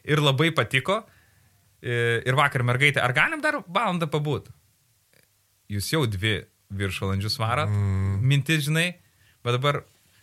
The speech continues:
Speaker 1: bet esmė yra, kad tu matai, kad nuo dabar jau jiems nebebus fainiau.
Speaker 2: Mhm.
Speaker 1: Jeigu jie dabar išeis arba išeis dar po dviejų valandų, jau nieks nebepasikeis. Ir man labai patinka, e, vienas kitas tikrai buvo,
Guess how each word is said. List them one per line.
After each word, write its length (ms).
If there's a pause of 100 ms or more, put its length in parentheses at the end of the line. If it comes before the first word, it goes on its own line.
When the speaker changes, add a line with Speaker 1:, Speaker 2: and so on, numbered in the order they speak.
Speaker 1:
bet 160
esmė 320
yra, 140
kad 200 (680)
tu 80
matai, 320
kad 280
nuo 200
dabar 280
jau 180
jiems 340
nebebus 440
fainiau. 400 (1080)
Speaker 2:
Mhm. 480 (1040)
Speaker 1:
Jeigu 240
jie 140
dabar 260
išeis 360
arba 180
išeis 260
dar 180
po 120
dviejų 260
valandų, 540 (440)
jau 120
nieks 300
nebepasikeis. 840 (520)
Ir 280
man 160
labai 180
patinka, 360
e, 640
vienas 320
kitas 240
tikrai 240
buvo, 300